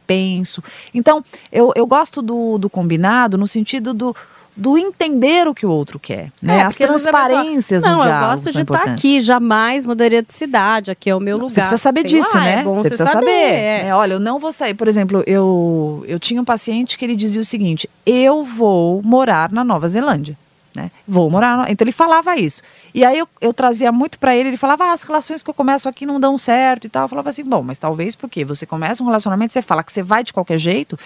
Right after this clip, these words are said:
Speaker 1: e a pessoa acabou de entrar no
Speaker 2: Pensa,
Speaker 1: emprego,
Speaker 2: "Nossa,
Speaker 1: ou tem
Speaker 2: gente."
Speaker 1: uma, uma história aqui, não sei se ela tá preparada e quer ir pra Nova Zelândia."
Speaker 2: Tem que
Speaker 1: Então
Speaker 2: ser muita coincidência, né?
Speaker 1: Sim, então, então eu acho que falar qual é a tua intenção. "Olha,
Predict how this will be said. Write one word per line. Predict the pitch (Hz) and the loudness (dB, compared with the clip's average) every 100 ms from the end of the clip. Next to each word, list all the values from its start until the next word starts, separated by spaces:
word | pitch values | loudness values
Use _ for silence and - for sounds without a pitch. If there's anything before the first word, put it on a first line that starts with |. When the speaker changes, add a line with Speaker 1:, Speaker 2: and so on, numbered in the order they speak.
| - | -14
Speaker 1:
e | |
a | 453 | -6
pessoa | 392 - 196 156 - _ | -4 0 0 0 -6 _
acabou | 190 170 160 | -2 0 0
de | |
entrar | 151 143 | -2 -2
no | 143 | 0
Speaker 2:
Pensa, | 226 190 | 2 2
Speaker 1:
emprego, | 165 180 196 | 4 4 2
Speaker 2:
"Nossa, | 190 220 - 214 185 | 2 -2 -4 -8 -4
Speaker 1:
ou | 185 | -2
tem | 151 185 | 0 0
Speaker 2:
gente." | |
Speaker 1:
uma, | 180 180 | 0 -4
uma | - 175 170 | -6 -4 -4
história | - 151 165 | -2 0 0
aqui, | 226 - 196 | -2 -4 -4
não | 311 | -4
sei | 494 | -4
se | 466 | -2
ela | 285 | -2
tá | - | -2
preparada | 170 180 175 143 156 208 156 | -2 0 0 2 0 0 0
e | 151 | 0
quer | - 208 220 208 | 2 4 4 0
ir | 147 | -4
pra | 143 | -6
Nova | 135 131 135 | -6 -4 -6
Zelândia." | 131 120 135 | -6 -4 2
Speaker 2:
Tem | 233 | 2
que | 226 | 4
Speaker 1:
Então | |
Speaker 2:
ser | 254 | 0
muita | 247 285 320 | 0 0 0
coincidência, | 359 330 330 233 233 233 247 226 | 2 2 0 0 0 -2 0 2
né? | 285 | 2
Speaker 1:
Sim, | 370 359 359 226 | 0 -2 2 2
então, | 196 254 269 | 4 4 4
então | 240 240 294 247 - | 0 2 0 -4 2
eu | 226 | 4
acho | 247 285 | 4 0
que | - 269 - | -6 -12 -12
falar | - - 277 262 262 311 381 269 | -8 2 2 4 2 2 0 0
qual | - 185 | 2 2
é | 170 | 2
a | |
tua | 170 156 | -2 -4
intenção. | 165 240 | 2 2
"Olha, | 233 202 | 2 0